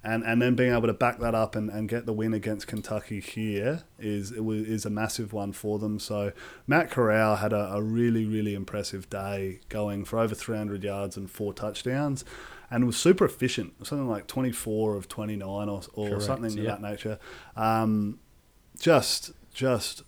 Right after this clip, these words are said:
Speaker 1: awesome.
Speaker 2: I wanna
Speaker 1: So
Speaker 2: jump in there because Matt Corral was, had a really weird recruitment. I don't know if you remember this. He's a former five-star kid, had a lot of troubles, was trying to commit to both Florida. I think he committed to Florida at one point. I think he tried to,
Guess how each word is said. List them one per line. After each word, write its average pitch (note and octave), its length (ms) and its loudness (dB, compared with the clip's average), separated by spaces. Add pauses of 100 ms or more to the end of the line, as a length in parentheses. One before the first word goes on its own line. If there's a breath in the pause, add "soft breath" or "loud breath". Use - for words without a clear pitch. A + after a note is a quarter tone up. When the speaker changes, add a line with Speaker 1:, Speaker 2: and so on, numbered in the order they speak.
(140)
Speaker 1:
awesome. G#2+ 720 0
Speaker 2:
I A#2 60 6
wanna F3+ 260 8
Speaker 1:
So G#3+ 80 4
Speaker 2:
jump E3+ 300 4
in B2+ 140 4
there G2 180 4
because A#2 340 0
Matt D#3 260 0
Corral G#2 540 2
was, G2 460 0
had G2 180 0
a G#2+ 40 4
really C#3+ 380 4
weird A2 440 2
recruitment. G2 840 -2
I G#2 80 2
don't C3 140 2
know F3+ 80 0
if F#3+ 100 -2
you A3+ 100 0
remember G#2+ 380 2
this. F#2 200 -2
He's G#2 140 2
a A2+ 60 4
former F#3 340 2
five-star A#2+ 640 0
kid, G2+ 360 0 (400 loud breath)
had C3 160 2
a C3 40 2
lot D3 180 4
of G#3 80 -4
troubles, C3 440 4
was A2+ 120 0
trying G3 260 0
to B3 60 -2
commit A2+ 680 -2
to A#2+ 420 2 (400 loud breath)
both A#2 180 4
Florida. D3+ 720 2
I - 20 0
think G3+ 160 2
he B3 80 0
committed C#3+ 540 2
to F#3 100 0
Florida E3 460 2
at E3 100 4
one D#3+ 220 0
point. F#3 340 0
I - 80 -2
think F#3 160 -2
he A#3+ 80 -6
tried E3+ 280 0
to, A2 100 0